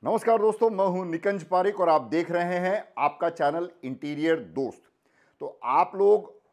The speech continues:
बहुत अच्छे-अच्छे कमेंट्स करते हैं नीचे, जिसकी वजह से मेरे को नए-नए वीडियो बनाने का जो है ना प्रेरणा, मोटिवेशन मिलता रहता है। उसके लिए सबसे पहले मैं आपको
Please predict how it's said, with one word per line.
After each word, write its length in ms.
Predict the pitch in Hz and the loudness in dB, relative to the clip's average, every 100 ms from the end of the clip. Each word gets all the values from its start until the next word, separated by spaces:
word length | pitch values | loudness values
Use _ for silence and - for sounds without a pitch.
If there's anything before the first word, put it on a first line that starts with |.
| _ | _
बहुत 240 | 117 151 170 | -4 -2 -2
अच्छे-अच्छे 420 | 156 185 180 196 | -4 -6 -6 -6
कमेंट्स 360 | - 143 170 - | -4 -4 -4 -6
करते 300 | 147 170 165 | -8 -4 -4
हैं 140 | 156 | -4
नीचे, 300 | 147 139 180 | -8 -8 -8
जिसकी 300 | 135 135 151 | -10 -10 -4
वजह 180 | 147 151 | -2 0
से 140 | 156 | -4
मेरे 180 | 143 143 | -6 -6
को 100 | 147 | -6
नए-नए 420 | 127 131 135 143 | -4 -4 -4 -6
वीडियो 240 | 117 117 131 | -6 -6 -4
बनाने 300 | 123 123 127 | -4 -6 -4
का 220 | 135 131 | -2 0
जो 120 | 123 | -2
है 60 | 123 | -6
ना 80 | |
प्रेरणा, 640 | 147 123 120 123 120 92 _ _ 120 | -8 -4 -4 -2 -4 -6 _ _ -8
मोटिवेशन 400 | 131 143 139 123 | -6 -6 -6 -10
मिलता 240 | 113 123 | -8 -6
रहता 180 | 120 156 | -6 -8
है। 40 | |
उसके 200 | 139 120 | -10 -10
लिए 120 | 120 | -10
सबसे 300 | 147 - - | -12 -14 -16
पहले 260 | 127 110 113 | -10 -8 -6
मैं 120 | 113 | -6
आपको 440 | 95 - 160 - | -8 -8 -10 -10